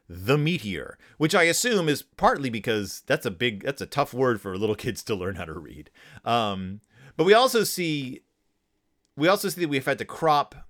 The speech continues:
the, the, the park out a little bit, so we lose some background cubs.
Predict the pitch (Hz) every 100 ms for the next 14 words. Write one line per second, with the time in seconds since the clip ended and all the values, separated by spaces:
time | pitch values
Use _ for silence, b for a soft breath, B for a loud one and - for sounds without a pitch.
0 | - 208 117 104 98 92 87 87 - 92
1 | 101 95 87 85 82 90 - 160 165 156
2 | 151 151 143 143 - - 135 135 180 165
3 | 139 143 147 139 139 139 147 135 131 117